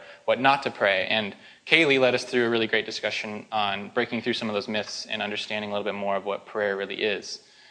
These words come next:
Uh, this, tonight, we're gonna talk a little bit more on this series, but tonight we're gonna focus on worship. Um, and the reason we, we're picking these,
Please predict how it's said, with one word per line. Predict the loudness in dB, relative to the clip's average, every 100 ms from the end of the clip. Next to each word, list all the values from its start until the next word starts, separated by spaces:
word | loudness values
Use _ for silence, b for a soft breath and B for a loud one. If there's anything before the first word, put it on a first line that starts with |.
| b -4
Uh, | -2 0 2
this, | 2 2 -4 -8
tonight, | -2 4 4 2 -4 0
we're | 2
gonna | 4 4
talk | 6 6 4
a |
little | 2 2
bit | 2
more | 4 4 4 4
on | 0 0
this | -2
series, | -2 0 0
but | -2 -2
tonight | 0 0
we're |
gonna | 0 0
focus | 0 -2 -2
on | -2 4
worship. | 4 4 -2 -10 -20 b b b _
Um, | 2 4 4 2 -2 -12 -18 -20 -18 -2
and | 4 6 4 2 -4 -4
the | 4
reason | 4 6 4
we, | 2 2
we're | 2 2
picking | 2 2 4
these, | 4 2 0 -6